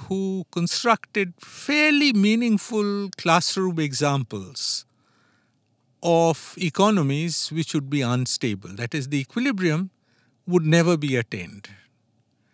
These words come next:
Now, if that were to happen, then those models, although they were quite meaningful, I mean, they were not being asked to do something silly, but they were not viable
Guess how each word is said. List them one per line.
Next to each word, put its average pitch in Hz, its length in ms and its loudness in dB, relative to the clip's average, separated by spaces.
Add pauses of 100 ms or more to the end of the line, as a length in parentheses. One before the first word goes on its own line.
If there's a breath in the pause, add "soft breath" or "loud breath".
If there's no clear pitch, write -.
(540 soft breath)
Now, 160 300 2
if 180 240 4
that 202 280 6
were 302 140 4
to 220 160 2
happen, 160 540 0
then 185 180 0
those 202 240 -2
models, 202 560 -2
although 208 240 -2
they 240 140 -2
were 254 140 2 (760)
quite 214 260 2
meaningful, 185 800 2 (1300)
I 139 60 -10
mean, 139 120 -4
they 143 60 0
were 139 60 2
not 160 300 4
being 175 180 2
asked 156 340 4
to 160 80 0
do 156 200 -4
something 147 440 -2
silly, 139 560 -4 (1160 soft breath)
but 226 100 -6
they 247 60 2
were 233 80 4
not 190 260 2
viable 165 500 2